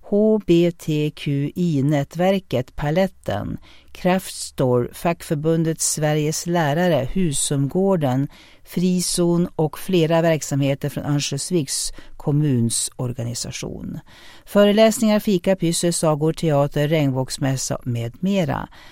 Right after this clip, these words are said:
Varmt välkomna att delta.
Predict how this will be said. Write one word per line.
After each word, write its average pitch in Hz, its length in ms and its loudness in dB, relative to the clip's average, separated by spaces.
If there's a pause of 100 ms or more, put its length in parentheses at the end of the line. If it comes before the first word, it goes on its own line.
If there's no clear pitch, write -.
(200)
Varmt 185 380 0
välkomna 139 720 0
att - 340 -10
delta. 143 1160 -2